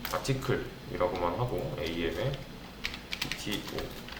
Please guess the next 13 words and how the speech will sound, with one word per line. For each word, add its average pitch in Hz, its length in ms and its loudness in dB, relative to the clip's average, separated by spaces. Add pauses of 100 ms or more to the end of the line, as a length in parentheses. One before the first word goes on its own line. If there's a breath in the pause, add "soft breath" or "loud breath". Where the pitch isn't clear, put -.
(180)
이렇게, 104 640 8
이런 147 220 6
모양으로 92 340 8
만들었었죠. 85 680 2 (1160)
이렇게 - 240 -4 (120)
그냥 82 180 0 (180)
이 82 280 2 (680)
녀석이 87 320 4 (100)
원래 90 300 6
갖고 92 260 4
있는 90 180 4
그런 82 220 2
거, - 120 0